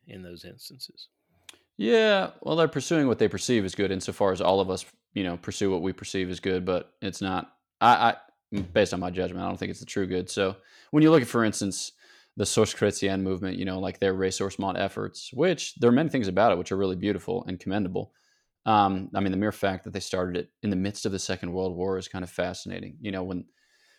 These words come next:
Speaker 2: when Western civilization is on the brink of destruction, they go back to the sources, which is cool.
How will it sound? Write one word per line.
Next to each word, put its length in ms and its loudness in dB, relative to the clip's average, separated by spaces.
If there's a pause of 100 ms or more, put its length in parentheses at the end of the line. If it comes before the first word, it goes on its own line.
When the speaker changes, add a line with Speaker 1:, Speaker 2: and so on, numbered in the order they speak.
(120)
Speaker 2:
when 140 2
Western 260 2
civilization 600 0
is 80 -4
on 100 0
the 60 -4
brink 240 -4
of 100 -6
destruction, 500 -6
they 100 -4
go 120 0
back 280 -2
to 80 -8
the 100 -8
sources, 480 -8
which 160 -8
is 80 -10
cool. 320 -4